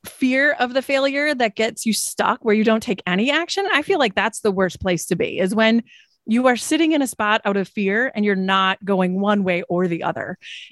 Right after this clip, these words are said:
At least once you try it, you can say, "Okay, good or bad, doesn't matter. It's done." And that action and crossing things off on a list, there's something, I mean, there may be a personality type that that really leans <laughs> itself towards. I might be one of those people sometimes, but I also think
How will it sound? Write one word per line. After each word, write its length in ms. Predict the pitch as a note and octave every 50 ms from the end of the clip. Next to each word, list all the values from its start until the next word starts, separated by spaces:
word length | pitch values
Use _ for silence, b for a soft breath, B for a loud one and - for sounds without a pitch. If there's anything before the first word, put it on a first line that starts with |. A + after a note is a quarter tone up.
| B -
At 120 | A3+ A#3+
least 220 | D#4+ G4+ C5+ - -
once 180 | C#4 A#3+ -
you 40 | G#3 F3+
try 400 | - - - G3 F3 F3+ G#3+ G#3
it, 260 | F3 F3 - - _ -
you 120 | A3 G#3
can 100 | A3+ G#3
say, 400 | - G3+ G3 F#3 E3+ - - - -
"Okay, 300 | G#3+ G#3+ D#4+ G#4+ A#4+ - _ _ _ - - A3+
good 160 | G3 A3 B3+
or 60 | C#4
bad, 260 | B3+ D4+ D#4+ D4 B3
doesn't 220 | G3+ A#3 A#3 B3+ B3
matter. 280 | B3+ C#4 C#4+ C4+ A#3
It's 140 | G#3+ G#3+ G#3
done." 460 | - G#3 A#3 C4 A3+ F#3+ F#3 F#3 F#3 _ _ _ _ _ _ _ _ _ _ - F#3+
And 100 | G#3 - -
that 200 | - A3 A3 G#3
action 640 | G#3+ G3+ G#3+ - - - - G#3+ F#3+ F#3 F3+ E3+ - -
and 120 | G3+ G3+ G3+
crossing 320 | - G#3+ G3+ - A#3 A3+
things 240 | G#3+ A3+ G#3+ F#3+ G3
off 160 | F3+ F3+ -
on 100 | F#3+ F#3
a 40 | F3
list, 240 | F#3 F#3+ - - -
there's 180 | B3 B3+ -
something, 340 | - A3+ A3 - G3 F#3 F#3+ -
I 60 | A3
mean, 120 | B3 B3
there 180 | A#3+ B3+ B3+ B3+
may 220 | B3 B3 A#3+ B3
be 140 | A#3+ B3 A#3+
a 80 | A3+ G3+
personality 560 | A3 G#3 G3 - F#3+ F#3+ F#3+ F#3+ G3+ G#3+ G#3+
type 220 | A3 A3+ A3 A3
that 120 | - G#3 G3+
that 140 | G3 G3 -
really 240 | F#3+ F#3+ G3 F#3+
leans 320 | F#3 F#3+ F#3+ G3+ A#3 D4 C#4
<laughs> 40 | C#4
itself 400 | F4 - - - C4+ C4 C4+ -
towards. 360 | - C4 A#3+ B3+ C#4+ C#4+ - B B B B B B B B B _ _ _ _ -
I 160 | A3+ A3 A3+
might 240 | A3+ A3 A3 A#3 -
be 80 | B3 B3
one 160 | A3+ B3+ C4
of 100 | B3+ A3+
those 160 | B3+ C4 B3
people 240 | - D4+ - C4 C4+
sometimes, 420 | - C4+ C4 B3+ C4+ C4+ C#4 C4+
but 220 | B3+ C4 C4 - B B B B B B B -
I 100 | A#3+ B3+
also 340 | - C4 C4 B3+ C#4+ C#4 A3+
think 320 | G#3+ - A#3+ A#3+ A#3 -